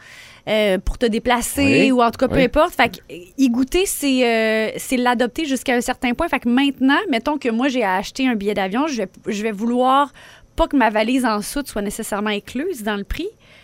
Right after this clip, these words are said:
Speaker 2: Parce que ça
Speaker 1: Parce
Speaker 2: se peut que
Speaker 1: que
Speaker 2: t'apprennes pas.
Speaker 1: Puis ça se peut qu'en bout de ligne, ça me coûte moins cher parce que je paye juste, par exemple,
Speaker 2: Mhm.
Speaker 1: mon, mon petit bagage à main, tu sais.
Speaker 2: Mais ton, le vrai carry-on, une semaine dans le sud, aller te reposer, on en parlait, des
Speaker 1: Mhm.
Speaker 2: tout inclus, ça rentre. Je,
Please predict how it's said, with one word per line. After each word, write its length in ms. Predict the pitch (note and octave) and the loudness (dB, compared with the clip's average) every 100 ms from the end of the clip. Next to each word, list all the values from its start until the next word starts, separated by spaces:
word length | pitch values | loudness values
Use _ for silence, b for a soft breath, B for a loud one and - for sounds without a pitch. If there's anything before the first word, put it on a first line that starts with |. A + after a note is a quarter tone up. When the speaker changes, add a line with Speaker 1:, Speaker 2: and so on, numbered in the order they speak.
| b b b - | b b b -2
Speaker 2:
Parce 180 | - | 0
que 60 | - | 2
ça 80 | E3 | 0
Speaker 1:
Parce 80 | C#3+ | 0
Speaker 2:
se 40 | - | 2
peut 80 | |
que 40 | B3 | 2
Speaker 1:
que 40 | |
Speaker 2:
t'apprennes 380 | F3 E3+ D3 C3 | 2 0 -4 -4
pas. 180 | C3 B2+ - | -6 -8 -6
Speaker 1:
Puis 80 | |
ça 140 | - C4+ | 0 0
se 80 | - | 0
peut 100 | D#4 | -2
qu'en 160 | C#4+ | 0
bout 140 | A3 A#3 | 0 0
de 40 | |
ligne, 140 | D4+ | 0
ça 160 | E4 C4 | 0 -2
me 60 | G#3+ | -2
coûte 180 | C4 | -6
moins 160 | A3+ A3 | -4 -4
cher 220 | A3+ D4 | -2 -4
parce 180 | B3+ - | -4 -6
que 100 | A#3 | -4
je 120 | A#3 | -4
paye 200 | - A3 | -2 -2
juste, 280 | G3+ C4 - | -2 -4 -4
par 180 | - G3 | -4 -4
exemple, 300 | F#3 F#3+ A#3 | -4 -2 0
Speaker 2:
Mhm. 80 | A#3 | 0
Speaker 1:
mon, 140 | G#3 | 0
mon 280 | - G3+ F#3+ | -2 -6 -6
petit 200 | - - | -8 -4
bagage 340 | G#3 G3 G#3 | -2 0 -2
à 100 | G3 | -2
main, 140 | F#3 F#3+ | -4 -8
tu 100 | F3 - | -12 -16
sais. 20 | - - | -16 -6
Speaker 2:
Mais 120 | B2+ | -2
ton, 180 | C#3 D#3+ - | 0 0 2
le 160 | C#3 | 0
vrai 240 | C#3 B2+ A3+ | 0 0 -2
carry-on, 600 | A3+ D#3+ D3 C3+ E3 A3 - - | 0 0 0 0 0 -2 -6 -6
une 160 | F#3+ | -6
semaine 440 | F3 F#3 F3+ G#3+ F#3+ | -4 -4 -2 -4 -2
dans 140 | D3+ | -2
le 60 | C3 | -4
sud, 420 | A#2 - D3+ F#3 | -8 -6 -4 -2
aller 180 | C3 A#2+ | -2 -2
te 80 | C3+ | -2
reposer, 400 | B2 - B2 A#2 | -4 0 0 0
on 100 | G3+ | -2
en 120 | C#3 | -4
parlait, 260 | A#2+ A2+ A#2+ | -4 -4 -4
des 160 | D#3 | -4
Speaker 1:
Mhm. 40 | F#3+ D4+ | -2 -2
Speaker 2:
tout 0 | G#2+ | -4
inclus, 340 | G2+ B2 F#3 _ | -6 -8 -10 _
ça 200 | - D#3 C#3+ | -6 -2 0
rentre. 280 | C3 C3+ - _ | -2 -6 -14 _
Je, 100 | - | -16